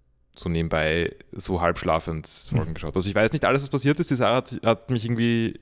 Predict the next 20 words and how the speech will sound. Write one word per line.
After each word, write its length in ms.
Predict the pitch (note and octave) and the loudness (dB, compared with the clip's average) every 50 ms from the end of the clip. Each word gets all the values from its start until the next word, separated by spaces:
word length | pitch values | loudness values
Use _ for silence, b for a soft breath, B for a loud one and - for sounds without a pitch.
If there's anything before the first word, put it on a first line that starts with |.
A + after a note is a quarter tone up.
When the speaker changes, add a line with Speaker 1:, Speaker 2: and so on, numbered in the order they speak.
| - | 0
Speaker 1:
hat, 140 | - - - - | 0 0 2 0
hat 160 | G#2+ G#2+ - | 0 0 0
mit 100 | A#2 A2+ | 2 2
mir 80 | A#2 | 2
über 100 | G#2+ G#2 | 2 2
Sachen 240 | G#2 A2+ G#2+ - C3+ | 2 0 0 0 0
geredet, 460 | A#2+ A2 G2+ G#2+ A2 A#2+ B2+ - - - C3+ - - | 0 2 2 2 2 2 0 -2 -4 -12 -8 0 2
an 160 | A3+ G#3 - | 2 4 6
die 60 | - | 6
ich 60 | A3+ D#3+ | 6 6
mich 100 | B2 A#2 | 4 4
nicht 100 | - C#3+ | 4 4
erinnern 260 | B2 B2 C#3 D#3+ C#3+ | 4 4 4 2 2
kann, 160 | C3+ B2+ A#2+ | 0 0 2
die 60 | A#2 | 2
aber 160 | A2+ G2+ - | 4 4 4
offensichtlich 340 | G#2+ - - A#2+ A2+ A#2 A2+ | 4 2 0 -2 -4 -4 -2
schon 160 | - A2 G2+ | 0 0 2
waren. 260 | F2 E2 F2 A2 C#3 E3+ | 2 2 2 2 0 -2
Speaker 2:
<laughs> 40 | - | -2